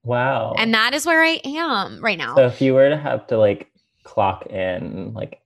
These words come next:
Speaker 1: how many hours, how many dates, like, what, what has been happening?
Speaker 2: Absolutely a part-time job. Absolutely, you know,
Speaker 1: Mm-hmm.
Speaker 2: like, ten hours a week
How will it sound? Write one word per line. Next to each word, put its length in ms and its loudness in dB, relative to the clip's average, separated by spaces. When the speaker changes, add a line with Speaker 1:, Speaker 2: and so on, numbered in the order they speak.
Speaker 1:
how 320 -6
many 320 -2
hours, 640 0
how 120 -8
many 200 -6
dates, 720 -2
like, 280 -4
what, 460 0
what 220 0
has 180 -4
been 120 -4
happening? 600 -10
Speaker 2:
Absolutely 460 0
a 60 0
part-time 340 -6
job. 440 4
Absolutely, 1080 -2
you 140 0
know, 280 0
Speaker 1:
Mm-hmm. 100 -12
Speaker 2:
like, 200 0
ten 220 -2
hours 400 0
a 60 -10
week 500 0